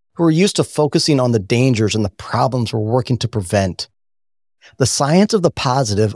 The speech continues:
reverses the problem-centered frame by growing healthy, positive, protective norms.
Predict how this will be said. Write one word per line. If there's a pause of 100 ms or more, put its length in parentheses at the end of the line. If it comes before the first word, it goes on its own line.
reverses (260)
the
problem-centered
frame (360)
by
growing
healthy, (640)
positive, (260)
protective
norms.